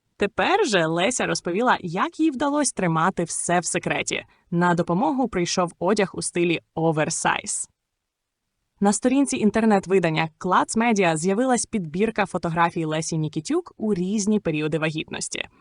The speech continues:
Цікаво те, що зараз, звісно, можна помітити, як дівчина все ж приховує округлий животик своєю сумочкою. Однак раніше на це майже ніхто не звертав увагу, вважаючи це просто способом показати всі атрибути стилю.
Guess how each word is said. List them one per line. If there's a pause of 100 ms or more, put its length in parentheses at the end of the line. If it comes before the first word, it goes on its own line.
(240)
Цікаво
те,
що
зараз,
звісно,
можна
помітити,
як
дівчина
все
ж
приховує
округлий
животик
своєю
сумочкою. (460)
Однак
раніше
на
це
майже
ніхто
не
звертав
увагу, (300)
вважаючи
це
просто
способом
показати
всі
атрибути
стилю.